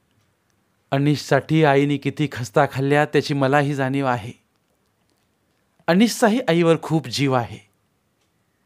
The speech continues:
माझ्यापेक्षा आईवर त्याचा जास्त जीव आहे आणि, आणि असायलाच हवा. आई आहे ती त्याची. एकदा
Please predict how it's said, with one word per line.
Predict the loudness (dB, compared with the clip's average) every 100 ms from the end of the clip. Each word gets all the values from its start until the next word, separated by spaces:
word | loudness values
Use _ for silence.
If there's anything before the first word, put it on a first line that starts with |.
| _ _
माझ्यापेक्षा | -2 0 0 0 0 -2 0 0
आईवर | 0 0 -2
त्याचा | -2 -2 0
जास्त | 0 0 0 -6
जीव | -4 -2
आहे | -2 -2 -8 _ _ _ _ _ _ _
आणि, | -2 -2 -2 -8 -4
आणि | 0
असायलाच | 2 2 2 2 2
हवा. | 0 0 -4 _ _ _ _ _ _ _ _ _ _ _ -2
आई | 2 4
आहे | 4 0
ती | -4
त्याची. | 0 0 0 -6 -8 _ _ _ _ _ _ _ _ _ _ _ _ _ _
एकदा | -4 0 2 2